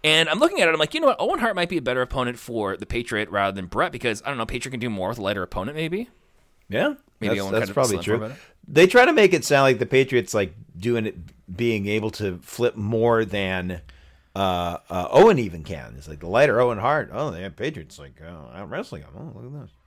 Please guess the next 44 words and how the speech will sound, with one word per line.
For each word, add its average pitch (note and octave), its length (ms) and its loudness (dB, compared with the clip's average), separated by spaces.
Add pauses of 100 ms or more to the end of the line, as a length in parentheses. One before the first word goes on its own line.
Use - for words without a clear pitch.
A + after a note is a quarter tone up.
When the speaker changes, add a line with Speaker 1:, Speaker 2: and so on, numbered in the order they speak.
(160)
Speaker 1:
Yeah. F2+ 640 -8 (840)
It's - 100 -18
interesting. - 480 -14 (140)
Uh, F#2 300 -2
there's, A#2 540 -2
uh, G2 380 0
we C3+ 120 0
have D3+ 100 0
Steve G3+ 240 -2
Austin E3+ 340 -4
appearing A#2+ 320 -6
at G2+ 60 -8
the G2+ 60 -8
top C#3+ 260 -6
of G#2+ 60 -14
the E2+ 80 -8
ramp E2 360 -8 (480)
with A2 100 -12
several A2+ 240 -4
police A2+ 240 -6
officers F2+ 360 -4
and F#2 100 -16
security F#2 380 -8
behind E2+ 380 -12
him. G#1+ 220 -14
They - 80 2
call F4+ 220 4
him, G#3+ 100 0 (100)
they D#3+ 100 2
call B3 160 4
him C#4+ 60 0
security. E3+ 380 2
They B2+ 120 4
are A2+ 80 4
dressed C#3+ 180 -2
like F2+ 120 -6
cops. - 340 -10
They A#2 120 -4
look A#2+ 140 -4
like F#2 80 -8
cops D#2 220 -8
to C2 80 -14
me. B1 140 -20 (840)
Speaker 2:
Rent-a-cops. A2+ 640 -4